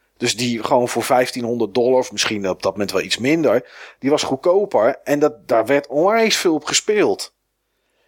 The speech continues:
Dus toen ging, ja, die Star Wars Episode One kast, die, die was gewoon, ja, die, die was niet interessant meer.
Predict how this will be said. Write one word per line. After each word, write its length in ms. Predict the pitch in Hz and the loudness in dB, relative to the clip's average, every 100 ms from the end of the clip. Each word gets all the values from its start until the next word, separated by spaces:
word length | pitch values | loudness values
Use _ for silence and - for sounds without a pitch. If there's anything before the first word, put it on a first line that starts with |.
| _ | _
Dus 160 | 147 | -2
toen 140 | - 190 | -2 -2
ging, 200 | - - - | -2 -4 -2
ja, 240 | 175 110 | 0 0
die 220 | 110 135 | -4 -6
Star 300 | - - 170 | -2 2 2
Wars 160 | 156 135 | 2 2
Episode 500 | 143 - - 123 151 | 2 2 0 2 2
One 160 | 247 - | -2 0
kast, 300 | 220 175 - | 0 0 -2
die, 120 | 175 | -4
die 200 | 160 156 | 0 2
was 180 | 156 - | 2 2
gewoon, 480 | 156 131 127 120 117 _ _ _ _ | 2 2 2 -2 -6 _ _ _ _
ja, 200 | 123 151 | 0 0
die, 160 | - 110 | 0 -6
die 140 | 120 | -4
was 160 | 135 156 | -2 0
niet 140 | 156 | 0
interessant 520 | 127 120 - 220 247 | -2 0 0 0 0
meer. 320 | 202 127 90 | -2 0 -2